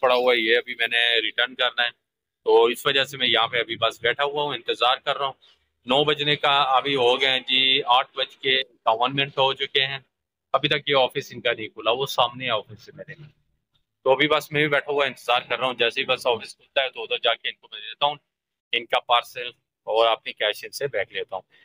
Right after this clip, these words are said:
और इसका ये होता है कि इनकी cash तो वापस आ जाती है, या ऑर्डर parcel जो wrong, ए, deliver होता है वो भी ले लेते हैं, पर पा-, cash जो है वो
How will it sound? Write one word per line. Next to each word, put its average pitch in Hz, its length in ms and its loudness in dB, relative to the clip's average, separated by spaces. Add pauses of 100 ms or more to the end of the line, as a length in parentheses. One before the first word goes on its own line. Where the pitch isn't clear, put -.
(180)
और 139 120 0
इसका 139 200 -2
ये 135 140 0
होता 139 260 2
है 131 60 0
कि 131 100 -2
इनकी 127 240 -6
cash 123 260 0
तो 131 100 -2
वापस 120 340 -2
आ 110 100 2
जाती 123 320 -2
है, 120 140 0 (280)
या 117 120 2
ऑर्डर 117 240 0 (120)
parcel 120 460 0
जो 120 120 2
wrong, 117 280 2 (120)
ए, 117 360 4
deliver 117 300 2
होता 120 180 -2
है 117 60 -2
वो 110 160 0
भी 123 100 -6
ले 117 160 2
लेते 135 240 -2
हैं, 127 80 0 (500)
पर 113 360 2
पा-, 120 300 2
cash 147 340 -4
जो 143 100 2
है 135 220 2
वो 127 320 -2